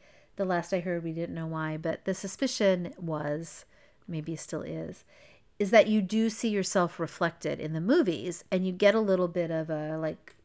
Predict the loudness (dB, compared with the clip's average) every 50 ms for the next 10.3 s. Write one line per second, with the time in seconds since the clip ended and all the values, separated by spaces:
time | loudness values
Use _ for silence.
0 | _ -18 -14 -14 -14 -4 0 2 4 4 2 0 -4 -10 -8 -6 -6 -4 -2 2
1 | 2 4 4 4 4 2 0 -2 -6 -10 -14 -4 4 6 6 8 8 8 6 6
2 | 4 0 -2 -4 -6 -10 -18 -20 -20 _ _ -10 0 8 10 12 12 12 12 10
3 | 8 8 6 4 4 4 4 6 6 6 2 4 6 6 6 6 6 4 4 6
4 | 6 6 4 2 0 -2 2 6 8 8 8 8 6 6 6 6 6 4 2 -2
5 | -2 -2 0 2 0 2 4 4 4 4 4 4 4 2 2 2 4 2 2 2
6 | 2 -2 -4 -2 0 0 0 0 0 0 0 0 0 -2 -6 -14 -20 -20 -20 -20
7 | -8 -4 -2 2 4 6 6 6 6 6 4 2 0 -4 -8 0 2 4 4 4
8 | 2 2 4 4 4 4 2 -2 -8 _ _ _ -10 -8 -6 -6 -4 -2 0 0
9 | 0 0 0 -2 -2 -2 0 0 0 0 0 -2 -2 -2 -4 -2 0 0 2 2
10 | 4 4 2 2 0 -2